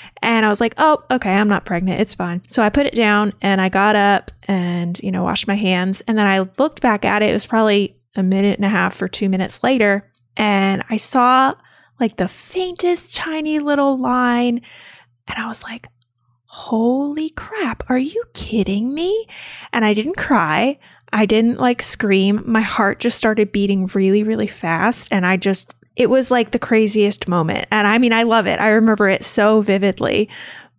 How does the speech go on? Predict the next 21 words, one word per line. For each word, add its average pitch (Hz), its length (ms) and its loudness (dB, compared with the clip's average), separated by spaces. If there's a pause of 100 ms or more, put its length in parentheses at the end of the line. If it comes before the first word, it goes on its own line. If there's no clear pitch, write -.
(100)
but 202 400 2
it 247 180 2
was 247 240 2
ju-, 226 160 0
I 220 200 2
was 233 180 2
just, 214 200 0
I 208 100 0
couldn't 214 260 2
believe 214 340 2
it. - 220 0 (340)
So 226 220 0
my 208 160 2
heart 214 340 0
was 285 140 0
beating 233 300 0
so 202 800 0
fast. - 680 -4
And 202 320 2
it 226 120 2
was 262 320 -2